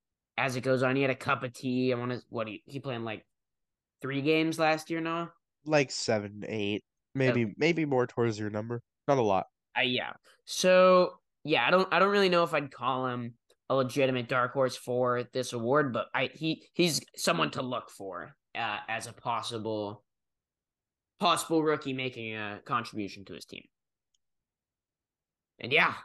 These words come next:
Speaker 1: that is the American League. I think we hit on just about everything.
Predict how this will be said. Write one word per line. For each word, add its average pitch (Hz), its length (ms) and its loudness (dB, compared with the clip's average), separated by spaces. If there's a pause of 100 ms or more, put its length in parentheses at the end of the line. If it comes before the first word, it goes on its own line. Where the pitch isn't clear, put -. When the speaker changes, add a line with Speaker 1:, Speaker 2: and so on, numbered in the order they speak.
(360)
Speaker 1:
that 139 340 0
is 156 320 2
the 139 140 0
American 139 920 -4 (140)
League. 107 560 -2 (100)
I 107 100 -6
think 214 360 -2
we 240 200 2
hit 160 120 2
on 156 200 4
just 147 360 -2
about 135 300 2
everything. 110 680 -6